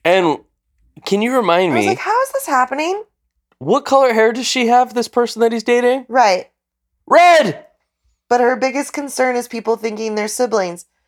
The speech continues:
Speaker 2: You know, just like all the brunettes who date.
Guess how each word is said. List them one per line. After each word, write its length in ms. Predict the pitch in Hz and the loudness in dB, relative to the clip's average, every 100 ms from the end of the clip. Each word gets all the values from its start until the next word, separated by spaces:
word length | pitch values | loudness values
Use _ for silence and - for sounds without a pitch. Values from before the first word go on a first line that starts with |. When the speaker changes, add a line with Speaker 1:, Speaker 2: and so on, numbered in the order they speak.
| _ _ | _ _
Speaker 2:
You 140 | 233 320 | -4 2
know, 420 | 254 214 208 208 _ _ _ - | 4 4 2 -2 _ _ _ -2
just 300 | 285 311 349 | -2 0 2
like 440 | 330 311 - - _ - | 2 2 -2 -16 _ 0
all 220 | 262 294 | 2 2
the 260 | 277 254 - - | 2 -2 -4 -2
brunettes 880 | 262 262 233 220 - - - - _ 233 | 0 2 2 2 -2 -8 -14 -14 _ -8
who 100 | 196 | 0
date. 400 | 160 131 - | 0 0 -6